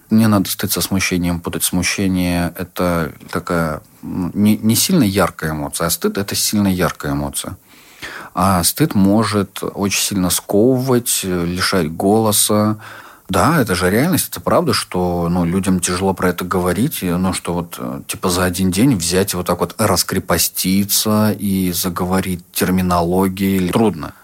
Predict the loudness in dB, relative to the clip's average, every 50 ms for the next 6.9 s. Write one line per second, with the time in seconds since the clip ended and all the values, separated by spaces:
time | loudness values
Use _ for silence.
0 | _ _ -2 0 0 0 0 0 -2 -2 0 0 2 2 4 2 2 2 2 0
1 | -2 -2 -2 -4 -4 -4 0 0 2 2 2 2 0 -2 -6 -10 -12 -12 _ _
2 | _ _ _ _ -10 -8 -4 -4 -2 0 2 2 4 4 2 2 2 2 2 2
3 | 2 0 -2 0 0 2 2 2 0 0 0 0 0 0 -2 -2 -2 -2 -4 -2
4 | -2 -2 0 0 0 0 -2 -2 -2 0 0 0 0 -2 -4 -4 -2 -2 -2 -2
5 | -2 -2 0 0 -2 0 -2 -2 -2 -2 -2 0 2 2 2 0 -2 -4 -2 -2
6 | -2 -2 -2 -2 -2 -2 -2 -2 -2 -4 -2 0 0 2 2 0 0 -4